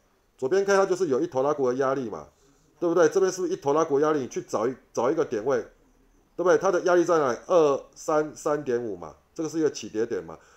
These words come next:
那二三三点五站上完以后，你就要用二三三点五去做你的防守嘛。啊，跌破你就走了，而且拉那么大一段，最高来到二三四点五，你二三三点五防守，你一块钱的价差。所以我跟你讲，如果这种股票你还等到尾盘你才卖，那也是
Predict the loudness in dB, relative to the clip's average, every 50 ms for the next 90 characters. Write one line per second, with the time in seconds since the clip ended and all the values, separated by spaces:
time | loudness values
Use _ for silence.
0 | _ -2 -2 0 4 6 6 8 8 6 6 6 4 4 6 4 4 4 0 -2
1 | 0 2 2 2 2 2 0 0 2 2 0 0 0 -2 0 0 0 0 0 0
2 | -2 -2 0 -2 -2 -2 -4 -2 -2 -4 -4 -4 -6 -8 -10 -4 -2 -2 -2 -2
3 | -6 -8 -8 -8 -8 -6 -8 -8 -8 -8 -10 -10 -12 -12 -12 -16 -20 _ _ _
4 | _ _ _ -6 -4 0 0 2 4 4 2 4 2 0 -2 0 -2 -2 0 0
5 | 0 0 0 0 0 2 2 2 0 0 -4 -2 -2 -2 -2 -2 -4 -4 -4 -4
6 | -4 -2 -2 -2 0 0 -2 0 -2 -2 -4 -4 -4 -4 -4 -2 -2 -6 -6 -6
7 | -10 -10 -8 -6 -6 -6 -6 -10 -12 _ _ _ _ -12 -4 0 0 2 2 2
8 | 2 2 2 0 2 2 2 2 0 -2 -2 -2 -2 -2 0 -2 -2 -4 -4 -8
9 | -18 _ -16 -16 -14 -12 -12 -10 -2 2 2 2 2 2 -2 -2 -2 -2 0 2
10 | 2 2 2 2 2 0 0 0 -4 -20 _ _ _ _ _ _ _ _ _ _
11 | _ -2 6 8 10 10 10 8 8 6 6 8 8 6 6 8 6 4 4 2
12 | 0 2 2 2 4 2 0 0 0 -2 0 2 2 2 4 2 2 0 -2 -6
13 | -6 -6 -6 -6 -4 -2 -2 -4 -2 -2 -4 -4 -4 -6 -10